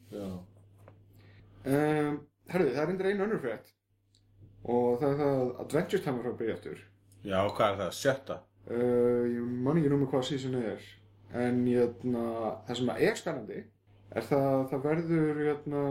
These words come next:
Speaker 2: sérkafli um Marceline, The Vampire Queen. Og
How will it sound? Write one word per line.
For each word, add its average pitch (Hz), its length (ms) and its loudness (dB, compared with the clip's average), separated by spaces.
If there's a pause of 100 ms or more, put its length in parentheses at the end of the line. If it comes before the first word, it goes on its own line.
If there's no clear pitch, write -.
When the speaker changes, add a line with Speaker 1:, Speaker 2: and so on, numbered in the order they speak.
(160)
Speaker 2:
sérkafli 185 1000 -2
um 147 220 -2
Marceline, 131 500 -4 (360)
The 127 120 -2
Vampire 202 400 0
Queen. - 220 -16 (460)
Og 127 580 4